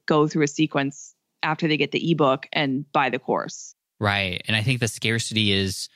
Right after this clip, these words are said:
Speaker 2: you have only a limited amount of time to get this discount since you
Speaker 1: Yeah.
Speaker 2: seem to be very warm and excited about it before the price goes back up for you or
Speaker 1: Mm-hmm.
Speaker 2: the bonus goes away or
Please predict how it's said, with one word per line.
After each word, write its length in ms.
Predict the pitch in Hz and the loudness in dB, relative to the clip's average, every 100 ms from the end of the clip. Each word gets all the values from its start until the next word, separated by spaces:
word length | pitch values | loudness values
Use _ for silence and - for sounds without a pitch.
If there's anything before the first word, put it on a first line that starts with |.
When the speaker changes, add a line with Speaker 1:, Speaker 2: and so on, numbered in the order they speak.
| _ _ _ | _ _ _
Speaker 2:
you 120 | - 117 | 0 2
have 220 | 123 120 | 2 -2
only 260 | 117 117 | -2 0
a 60 | 110 | 0
limited 340 | 107 113 107 98 | 2 2 2 2
amount 220 | 95 92 | 0 0
of 60 | |
time 420 | 90 - 95 95 95 | -4 -2 0 0 -2
to 100 | 101 | -2
get 160 | 95 | -4
this 140 | - 85 | -4 -4
discount 600 | - 190 - 87 80 - _ _ | -2 -2 -2 -4 -4 -8 _ _
since 440 | - - 110 - - | -16 -2 -2 -2 -2
you 120 | 190 | 2
Speaker 1:
Yeah. 180 | 180 143 | 4 2
Speaker 2:
seem 160 | 87 | 0
to 80 | 98 | -2
be 140 | 98 | -2
very 220 | 95 104 95 | -2 0 0
warm 320 | 110 139 127 | 0 2 0
and 80 | 104 | -2
excited 360 | - 147 147 | -4 -4 -4
about 240 | 101 95 92 | -2 0 0
it 160 | 92 - _ _ - | -4 -8 _ _ -8
before 360 | 113 107 - 110 | -2 0 2 2
the 80 | 98 | 2
price 260 | - 85 | 0 -2
goes 160 | - 82 | -2 -6
back 180 | - - - | -6 -6 -8
up 200 | - - - | -10 -14 -14
for 100 | - | -14
you 260 | - - 156 - _ _ _ | -10 -8 -10 -12 _ _ _
or 300 | 101 90 98 | 0 4 4
Speaker 1:
Mm-hmm. 220 | 87 160 | 2 0
Speaker 2:
the 60 | 95 | 0
bonus 280 | 101 90 | 0 -2
goes 200 | - 73 65 | -4 -4 -4
away 380 | 76 62 58 - | -4 -4 -6 -4
or 380 | 113 98 87 | 0 2 0